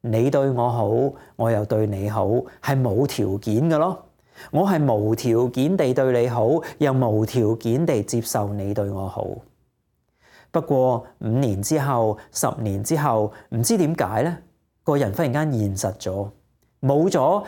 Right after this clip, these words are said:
一開始嗰種無條件呢三隻字，即係如果你對我好，我就會對返你好；如果你傷害我，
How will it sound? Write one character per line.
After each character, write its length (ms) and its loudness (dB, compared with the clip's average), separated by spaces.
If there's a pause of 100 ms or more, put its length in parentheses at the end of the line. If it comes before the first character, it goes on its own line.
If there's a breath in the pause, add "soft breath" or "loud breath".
一 80 2
開 320 2
始 140 0
嗰 220 2
種 320 0
無 260 -2
條 380 -4
件 240 -2
呢 100 0
三 300 -2
隻 140 0
字， 220 -6 (920 soft breath)
即 100 0
係 300 2 (300 loud breath)
如 260 2
果 280 2
你 240 2
對 220 2
我 160 2
好， 140 0 (440 loud breath)
我 140 0
就 140 0
會 160 2
對 260 2
返 300 0
你 160 0
好； 260 -4 (320 soft breath)
如 260 2
果 300 2
你 160 2
傷 260 2
害 220 2
我， 240 0